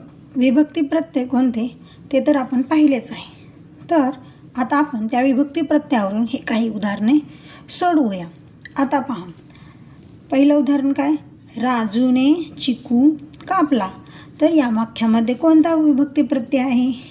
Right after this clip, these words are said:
ने. ने हा विभक्ती प्रत्यय लागलेला आहे. तर ने हा विभक्ती प्रत्यय कोणता आहे? तर तृतीया. ने ए शी हा कोणता विभक्ती प्रत्यय आहे? तर याचं उत्तर काय येणार आहे?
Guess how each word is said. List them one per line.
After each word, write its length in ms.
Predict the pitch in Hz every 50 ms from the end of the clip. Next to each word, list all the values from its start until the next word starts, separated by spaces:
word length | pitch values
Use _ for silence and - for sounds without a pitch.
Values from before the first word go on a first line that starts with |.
| - -
ने. 400 | 240 254 269 269 233 196 - - - - - - - - -
ने 200 | 240 226 233 247
हा 320 | 240 208 220 226 247 294 330 302 - - - -
विभक्ती 380 | 233 190 208 220 - - 277
प्रत्यय 400 | 240 - 240 226 - - 240 240
लागलेला 440 | 277 320 339 339 339 339 302 262 226
आहे. 180 | 208 196 196 - - - - - - - - - -
तर 120 | 285 294 285
ने 180 | 302 302 320
हा 220 | 349 349 294 330 320
विभक्ती 480 | 320 330 294 277 320 320 - - 339
प्रत्यय 460 | 294 269 320 330 311 - - - 247 254 254 247 - - - - - - - - - - - - -
कोणता 280 | 330 330 320 311 320 330
आहे? 440 | 330 330 311 294 277 269 277 277 262 - - - - - - - - - - - - - - - - - - 247
तर 140 | 240 302 - - - - - - - - - -
तृतीया. 520 | 277 339 311 294 - 330 294 269 262 214 190 - - - - - - - - - - - -
ने 460 | 240 233 240 247 262 269 269 285 302 - -
ए 340 | 233 226 220 220 240 277 330 - - - - - - - -
शी 420 | - - - - 302 277 226 208 220
हा 200 | 202 214 226 220
कोणता 400 | - - 254 247 240 226 254 247
विभक्ती 440 | 254 262 254 262 254 - - 262
प्रत्यय 360 | 240 - 262 262 - - 277 269
आहे? 340 | 262 254 240 226 269 294 349 392 - - - - - - - - - - - - -
तर 80 | 233
याचं 260 | 226 226 220 220 247 240
उत्तर 380 | 247 226 220 - - 247 240
काय 280 | 226 - 247 233 240 240
येणार 260 | 240 233 240 233 233
आहे? 320 | 254 262 233 226 269 302